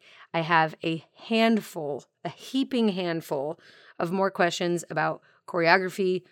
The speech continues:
choreography residencies, being an associate specifically, um, what the qualities are of great associates, what working as an associate looks like,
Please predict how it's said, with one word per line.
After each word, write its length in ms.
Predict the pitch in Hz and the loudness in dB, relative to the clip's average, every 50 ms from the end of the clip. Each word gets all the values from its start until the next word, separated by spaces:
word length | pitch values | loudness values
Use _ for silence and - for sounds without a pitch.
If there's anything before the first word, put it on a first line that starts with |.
| _ _ - | _ _ -6
choreography 520 | - 180 170 156 151 156 151 - 180 156 | -2 0 2 2 2 0 -4 -8 -8 -2
residencies, 760 | 170 175 175 170 165 170 175 170 160 - 190 170 170 156 - _ _ _ _ - | 0 0 0 0 -2 -2 -2 -2 -2 -4 -4 -4 -4 -4 -6 _ _ _ _ -6
being 220 | - 190 180 180 | -2 -2 0 0
an 80 | 175 170 | 0 -2
associate 720 | 160 156 - - - 185 180 175 - 190 175 170 - - - | -2 -4 -4 -2 0 0 0 0 -2 -2 -2 -2 -2 -4 -10
specifically, 960 | - - - 160 - - - - 202 202 202 175 - 208 196 190 190 190 185 - - - - _ - _ - | -12 -10 -8 -6 -4 -2 0 0 0 0 -2 -4 -2 0 2 2 0 0 -4 -10 -20 -20 -20 _ -16 _ -2
um, 380 | 175 165 160 156 156 160 156 - _ _ _ _ _ _ _ _ _ _ _ - - 269 | 0 2 2 2 0 -2 -4 -6 _ _ _ _ _ _ _ _ _ _ _ -18 -16 -8
what 180 | - 196 202 208 | -2 -2 -2 -2
the 80 | 208 | -2
qualities 640 | 208 - - - 175 180 190 190 185 190 190 180 156 | -8 -6 -2 2 2 2 4 2 2 0 0 0 2
are 300 | 170 160 165 170 175 180 | 4 4 6 6 6 4
of 240 | - - 156 143 147 | 2 0 -4 -8 -8
great 300 | - - 156 175 180 - | -6 -2 0 0 0 0
associates, 720 | - 170 - - 170 175 170 - 185 170 175 170 - - - - _ _ _ - | -2 -6 -2 -2 -2 -2 -2 -2 -2 -2 -2 -2 -4 -12 -14 -16 _ _ _ -4
what 260 | 170 180 180 180 - | 0 0 0 0 -2
working 400 | 165 160 160 165 - 202 180 180 | -6 -6 -6 -4 -4 -4 -2 -2
as 140 | 180 160 175 | -2 -2 -2
an 120 | 175 175 | -2 -2
associate 460 | 170 - - 180 175 - - 170 - | -2 0 0 -2 0 0 -2 -4 -2
looks 240 | - 175 165 - - | -2 -6 -4 -4 -2
like, 220 | 180 160 160 - | -2 -2 -2 -4